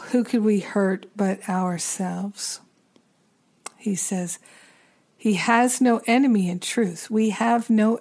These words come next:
enemies in truth. We don't ever need to fear the truth.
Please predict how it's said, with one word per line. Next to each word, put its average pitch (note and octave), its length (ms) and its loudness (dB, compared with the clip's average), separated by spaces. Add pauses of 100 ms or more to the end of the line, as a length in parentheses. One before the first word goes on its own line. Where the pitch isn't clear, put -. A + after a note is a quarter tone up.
enemies G3+ 680 0
in F#3+ 220 -2
truth. - 600 -10 (520)
We F#3+ 140 0
don't G#3+ 380 2
ever A#3 380 2
need G#3 320 2
to G#3 140 -4
fear F3+ 500 -2
the F3 140 -6
truth. - 680 -8